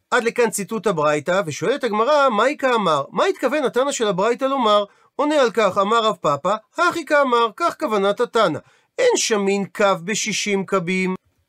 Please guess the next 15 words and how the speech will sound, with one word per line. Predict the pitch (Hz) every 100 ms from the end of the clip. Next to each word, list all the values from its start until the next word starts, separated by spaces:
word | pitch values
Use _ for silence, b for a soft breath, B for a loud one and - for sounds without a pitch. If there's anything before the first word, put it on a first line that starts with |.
| -
מפני | 107 - 220 208 196 196
שמשביח | 180 151 143 135 214 208
מזיק, | 208 180 240 - _ _ _
ומצד | 110 107 - 175 160
שני, | 175 185 214 160 120
ולא | 107 143 196 202 135 _
כור | - 247 139
בשישים | 117 123 226 - 370 392
קורין, | - 269 247 247 247
מפני | 262 262 320
שפוגם | - 311 233 240 196 202
מזיק". | 202 175 196 - _ -
הוא | 233
מסביר | 254 226 330 302
רש"י, | 277 254 -